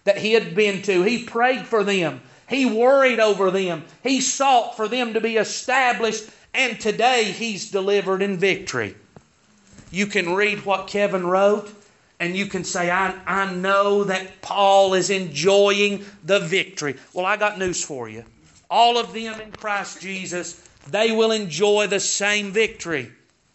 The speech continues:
the same resurrection, the same life.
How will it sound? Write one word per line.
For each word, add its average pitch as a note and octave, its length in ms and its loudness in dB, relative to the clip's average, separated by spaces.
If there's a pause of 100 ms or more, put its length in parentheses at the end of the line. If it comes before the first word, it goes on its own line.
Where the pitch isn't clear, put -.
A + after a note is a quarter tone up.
(560)
the D#3 120 -2
same F#3+ 600 0 (100)
resurrection, D#3 1040 0 (1040)
the D3 100 -2
same D3+ 380 0
life. C3 540 -2